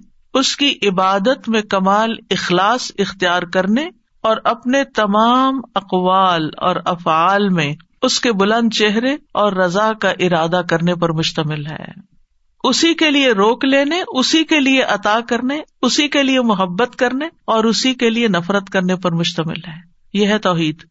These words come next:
یعنی توحید میں صرف اتنا کافی نہیں کہ ہم کہیں کہ ہم پتھروں کے بتوں کو یا انسان اور جنات اور ان کو نہیں مانتے، بلکہ اس کے ساتھ ساتھ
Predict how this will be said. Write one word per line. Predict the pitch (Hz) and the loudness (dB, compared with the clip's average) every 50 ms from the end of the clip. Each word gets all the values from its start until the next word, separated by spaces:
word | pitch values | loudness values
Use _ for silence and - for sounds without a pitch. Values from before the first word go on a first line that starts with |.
| _ _ _ _ _ _ - | _ _ _ _ _ _ -2
یعنی | 180 185 196 196 | 0 2 2 2
توحید | 196 196 190 180 175 226 247 226 233 | 0 0 0 0 0 0 0 0 0
میں | 233 226 | -2 0
صرف | 226 247 240 262 254 | 0 0 0 0 0
اتنا | 240 226 220 240 254 247 | -2 -4 -2 -2 -2 -2
کافی | 247 220 214 220 220 254 254 | 0 -2 -2 -2 -4 -4 -4
نہیں | 262 269 277 277 | -2 -2 -2 -2
کہ | - 262 233 220 233 - - - - - - | -2 0 0 0 -2 -6 -12 -20 -20 -8 -4
ہم | - 220 220 214 | -4 -2 -2 0
کہیں | 240 226 233 | 0 0 0
کہ | 226 233 220 | 0 0 0
ہم | 220 220 | -2 0
پتھروں | 214 - 208 208 - 220 226 | -2 -4 -4 -2 -2 -2 0
کے | 220 226 208 | 0 0 0
بتوں | 185 196 196 202 214 208 | 0 -2 -2 -2 -2 -2
کو | 208 208 202 | 0 -2 0
یا | 202 202 202 196 190 | 0 0 0 0 0
انسان | 190 185 180 - - 196 190 196 202 190 | 0 -2 -4 -2 0 0 2 2 2 2
اور | 190 180 | 0 -2
جنات | 170 160 185 180 180 185 196 202 196 196 | -2 -2 -2 -2 0 0 0 0 0 -2
اور | 185 | -2
ان | 190 196 208 | 0 -2 -2
کو | 202 226 226 | 0 0 0
نہیں | 220 220 | 0 0
مانتے، | 214 196 185 185 196 208 247 320 - _ - - - _ - | 0 0 0 0 0 -2 -2 -4 -4 _ -20 -20 -18 _ -2
بلکہ | 185 208 220 208 - 277 294 302 320 - _ _ _ _ _ - | -2 -2 -2 -2 0 0 0 -2 -2 -6 _ _ _ _ _ -2
اس | 220 226 - | -2 -2 -2
کے | - 254 | -2 -4
ساتھ | 233 - 233 220 226 233 | -2 0 0 0 0 0
ساتھ | - - 262 269 302 294 - | 0 0 2 2 0 0 -4